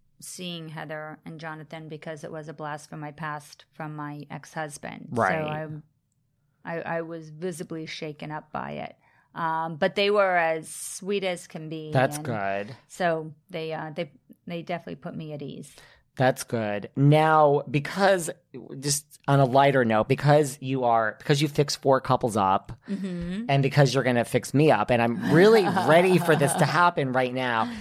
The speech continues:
Speaker 2: let's just pick a random, like, if you were gonna say, what do you think, like, a, a Sonya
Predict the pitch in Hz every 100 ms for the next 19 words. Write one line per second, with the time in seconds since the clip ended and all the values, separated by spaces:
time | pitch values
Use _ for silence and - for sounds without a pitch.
0 | 190 175 160 190 - 196 - - 156 143
1 | 127 131 131 120 120 123 143 143 147 160
2 | 151 143 135 - 131 123 123 127 147 156
3 | 147 - 139 127 120 120 113 110 110 107
4 | 107 107 113 - 123 110 107 98 90